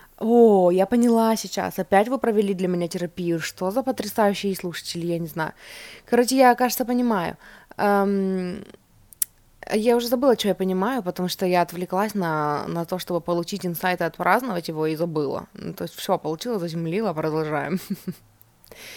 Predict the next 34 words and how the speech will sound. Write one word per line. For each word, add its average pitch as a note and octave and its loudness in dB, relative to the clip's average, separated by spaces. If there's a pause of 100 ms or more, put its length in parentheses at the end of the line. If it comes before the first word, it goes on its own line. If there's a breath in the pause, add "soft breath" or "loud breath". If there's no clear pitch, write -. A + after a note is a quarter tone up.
(340 loud breath)
Короче, B3 4 (180)
видимо, B3 2
у D4 4
меня B3 2
были D4 4
какие-то B3 0
ограничивающие G3 -2
убеждения G#3+ -2
о G3+ 0
том, B3 -2
что - 0
значит F3 -2
быть, D#3+ -4 (200)
типа, - -8 (120)
коучем G#3 4
по F#3 0
денежному D#3 0
мышлению. D3 -8
Денежный D#3+ 0
коуч, C#3+ -6
кто D#3+ -6
там, B2+ -10
я C3+ -8
не D#3 -8
знаю. D3 -8
Ну, F3 -4
money A3 0
coach D#3 -2
оно D3+ -6
называется C#3+ -6
на D3 -8
ан-, D#3+ -6
на E3 -8
английском. E3+ -6